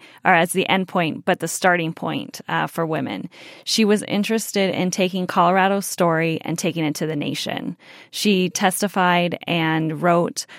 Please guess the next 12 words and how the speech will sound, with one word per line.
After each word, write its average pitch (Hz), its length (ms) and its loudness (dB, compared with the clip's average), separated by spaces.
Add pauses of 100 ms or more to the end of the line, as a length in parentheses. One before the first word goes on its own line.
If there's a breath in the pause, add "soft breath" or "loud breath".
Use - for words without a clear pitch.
(120 loud breath)
about 156 340 2
the 156 100 2
experience 208 640 0
of 175 140 -4
Colorado 180 500 2
women 208 520 0
and 180 300 0
their 170 300 0
opportunities 202 760 -2
to 214 100 -4
vote, 208 360 0
and 175 280 -4